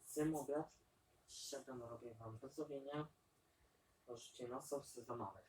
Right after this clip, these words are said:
Widzowie fajnie. Ja wiem, że powiem... a, na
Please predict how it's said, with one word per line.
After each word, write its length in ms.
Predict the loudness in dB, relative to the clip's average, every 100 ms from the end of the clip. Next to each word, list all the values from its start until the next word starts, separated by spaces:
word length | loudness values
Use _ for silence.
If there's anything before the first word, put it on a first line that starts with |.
| -16
Widzowie 340 | -8 -6 -6
fajnie. 340 | -8 -10 -10 -12
Ja 140 | -6 0
wiem, 260 | 2 2
że 140 | -2 -10
powiem... 320 | -6 -4 -6 -8 2
a, 220 | 6 6 2 -18 -20 _
na 460 | -8 0 2 2